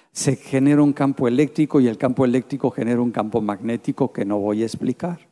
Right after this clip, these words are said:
pero se genera. Y ahí está el campo magnético, que son las vibraciones que cada uno tenemos.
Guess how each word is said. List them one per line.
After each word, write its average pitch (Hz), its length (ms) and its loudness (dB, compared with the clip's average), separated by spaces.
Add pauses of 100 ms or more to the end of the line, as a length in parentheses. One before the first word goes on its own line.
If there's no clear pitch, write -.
(420)
pero 107 240 2
se 107 160 -10
genera. 101 540 -6 (920)
Y 131 60 4
ahí 147 120 6
está 143 220 -2
el 139 140 -4
campo 131 320 0
magnético, 156 1000 0
que 135 140 -2
son 147 380 2 (260)
las 117 320 -2
vibraciones 123 960 0
que 123 140 -4
cada 113 280 -4
uno 117 260 0
tenemos. 101 640 -6